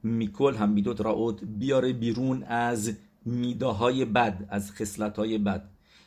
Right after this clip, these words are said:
و یه یترون هاور مه خوشخ. و اینطوری می‌بینی ارزش نور رو از خوشخ. اینا تو تنیه هم خیلی این اصطلاح رو استفاده می‌کنه که آدم موقعی که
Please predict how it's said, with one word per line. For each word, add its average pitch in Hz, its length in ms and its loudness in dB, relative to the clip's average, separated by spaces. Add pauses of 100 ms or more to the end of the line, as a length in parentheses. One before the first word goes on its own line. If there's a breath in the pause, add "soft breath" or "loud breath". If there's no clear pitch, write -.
(140)
و 123 60 0
یه 120 540 2
یترون 175 760 4
هاور 165 640 6
مه 151 280 0
خوشخ. 104 960 -4 (320 soft breath)
و 117 60 -4
اینطوری 135 800 2 (380 soft breath)
می‌بینی 135 540 -2 (480 soft breath)
ارزش 117 680 0
نور 131 500 4
رو 139 180 4
از 117 180 -4
خوشخ. 101 400 -4
اینا 123 220 -6
تو 110 180 -8
تنیه 107 400 -2
هم 127 60 -4
خیلی 117 240 -4
این 110 240 -4 (240 loud breath)
اصطلاح 107 440 2
رو 120 60 4
استفاده 104 440 -2
می‌کنه 151 400 -2 (300 soft breath)
که - 120 -8
آدم 127 380 0
موقعی 120 540 0
که 101 320 -2